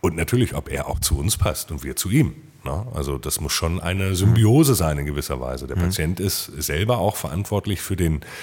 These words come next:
Speaker 1: Therapie- oder Pflegeerfolg und ist eben Teil unserer Qualität. Und wenn er sich nicht versorgen lassen will oder es Widerstände gibt, dann sind wir da leider auch mal fehl am Platz. Das muss man auch mal klar sagen.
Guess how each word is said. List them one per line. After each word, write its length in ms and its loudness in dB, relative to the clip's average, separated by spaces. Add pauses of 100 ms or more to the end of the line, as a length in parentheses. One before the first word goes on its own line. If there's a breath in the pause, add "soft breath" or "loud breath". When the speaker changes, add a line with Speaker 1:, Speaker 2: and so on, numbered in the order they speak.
(160 loud breath)
Speaker 1:
Therapie- 460 -2
oder 140 2
Pflegeerfolg 760 0
und 220 -2
ist 180 -4
eben 300 -4
Teil 340 -2
unserer 360 -4
Qualität. 600 -2 (480 loud breath)
Und 140 0
wenn 100 2
er 80 2
sich 180 -2
nicht 140 -2
versorgen 400 0
lassen 300 -2
will 260 4
oder 180 2
es 140 -2
Widerstände 540 0
gibt, 320 -2
dann 180 2
sind 300 -4
wir 80 0
da 100 -2
leider 300 -2
auch 160 -4
mal 100 2
fehl 240 0
am 80 -4
Platz. 240 -10
Das 160 -8
muss 160 -6
man 140 -2
auch 160 0
mal 80 -2
klar 240 -4
sagen. 260 -10